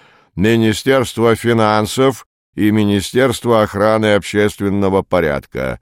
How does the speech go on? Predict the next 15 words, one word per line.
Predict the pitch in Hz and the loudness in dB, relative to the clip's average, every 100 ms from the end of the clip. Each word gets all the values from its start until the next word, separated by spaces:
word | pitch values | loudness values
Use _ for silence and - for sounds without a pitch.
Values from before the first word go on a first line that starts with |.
| _ _ _ _ _ | _ _ _ _ _
В | - | -8
целях | 87 87 87 - | -2 0 0 -2
первичной | 98 90 95 87 98 101 | -2 0 0 -2 -2 -2
утилизации | 98 101 98 98 113 127 127 147 156 | 0 0 0 2 2 0 -2 -4 -2
предлагаю | 156 127 104 98 95 95 92 | 0 0 0 0 2 2 2
дело | 87 95 92 90 | 2 0 0 0
номер | 95 92 92 | 0 0 -2
двадцать | 90 95 95 - 95 80 | 0 0 -2 -2 -4 -2
девять | 92 127 139 151 - - _ _ - | 0 2 2 0 -4 -18 _ _ -2
под | 120 107 | -2 0
наименованием | 101 107 113 113 113 110 117 117 117 117 110 | 0 2 2 2 0 2 2 2 0 0 -2
"Заколдун" | 85 107 117 104 110 110 95 117 127 131 117 _ _ _ _ _ | 0 0 0 0 0 0 0 2 2 0 -4 _ _ _ _ _
передать | - 120 113 110 190 170 | 0 2 2 2 0 -2
в | - | -8
прокуратуру | - 131 123 - 107 101 - 165 175 165 156 | -4 -2 -2 -2 0 0 0 -2 0 2 0